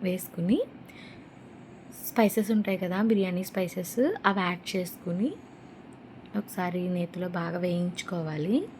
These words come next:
లో ఫ్లేమ్‌లో ఈ బిర్యానీ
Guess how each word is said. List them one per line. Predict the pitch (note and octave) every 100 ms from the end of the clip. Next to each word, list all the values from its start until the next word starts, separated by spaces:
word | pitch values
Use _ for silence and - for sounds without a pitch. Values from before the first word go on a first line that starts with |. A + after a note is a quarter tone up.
| - - - _ - - - - - - G3+
లో | F#3 F3 -
ఫ్లేమ్‌లో | A3 G3+ F3+ F3 G3 F4 A4+ - - - - - - - - - - G3
ఈ | F3+ F3+ F3
బిర్యానీ | F3 F3 F#3